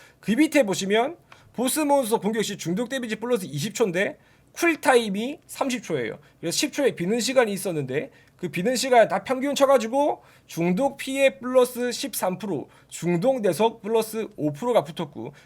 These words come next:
그리고 평타 점프 공격 시, 대시 공격 시 요런 쓰잘데기 없는데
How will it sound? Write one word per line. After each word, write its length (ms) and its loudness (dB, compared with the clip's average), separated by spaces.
그리고 260 -6
평타 680 6
점프 340 4
공격 300 -2
시, 100 -6
대시 320 2
공격 320 -2
시 200 -10
요런 300 4
쓰잘데기 500 6
없는데 560 4